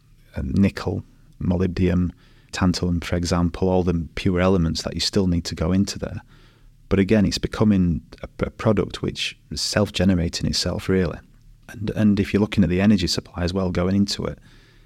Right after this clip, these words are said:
a lot of the big steel mills are using renewable energy now.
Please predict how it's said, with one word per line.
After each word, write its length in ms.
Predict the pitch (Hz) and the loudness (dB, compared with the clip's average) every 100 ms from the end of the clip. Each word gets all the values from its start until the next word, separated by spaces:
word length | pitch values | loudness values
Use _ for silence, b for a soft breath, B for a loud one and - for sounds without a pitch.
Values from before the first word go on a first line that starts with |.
| b - | b 0
a 60 | |
lot 200 | 107 107 | 4 4
of 60 | 92 | 4
the 200 | 95 90 | 0 0
big 300 | - 95 90 | -2 -4 -2
steel 280 | - 98 95 | 0 0 2
mills 300 | 87 87 95 | 0 0 -2
are 40 | |
using 580 | 92 95 90 92 90 85 - _ _ - | 0 2 0 -2 -4 -8 -18 _ _ -4
renewable 460 | 98 104 151 92 80 | 2 6 6 4 0
energy 260 | 82 82 | -2 -4
now. 200 | 78 - | -8 -12